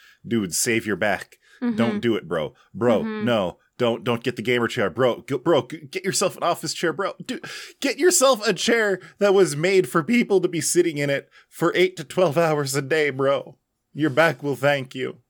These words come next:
Speaker 2: Yeah, that's the general sentiment against gaming chairs that I see. And it's really funny because every time I go to Costco, I'll take, like, a waltz down their office aisle full of, like, you know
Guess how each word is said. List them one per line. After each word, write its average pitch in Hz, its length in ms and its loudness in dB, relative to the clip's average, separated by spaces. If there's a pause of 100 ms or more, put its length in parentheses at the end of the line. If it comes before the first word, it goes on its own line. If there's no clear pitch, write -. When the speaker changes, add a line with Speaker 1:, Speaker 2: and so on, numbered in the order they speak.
(120)
Speaker 2:
Yeah, 208 380 -4
that's 349 160 -6
the 311 80 -4
general 302 400 -2
sentiment 196 580 -4
against 180 560 -8
gaming 170 340 -8
chairs 170 340 -8
that 170 120 -8
I 165 100 -6
see. 156 340 -10
And 185 100 -8
it's 185 140 -10
really 226 240 -4
funny 165 400 -8
because 175 340 -10
every 175 180 -8
time 220 240 -8
I 196 60 -6
go 185 140 -8
to 170 80 -4
Costco, 185 680 -8
I'll 165 220 -6
take, 175 260 -10
like, 185 140 -6
a 190 80 -4
waltz 156 340 -8
down 175 260 -8
their 175 220 -6
office 180 360 -10
aisle 196 400 -4
full 170 200 -8
of, 160 120 -10
like, 156 420 -8
you 185 100 -8
know 160 360 -6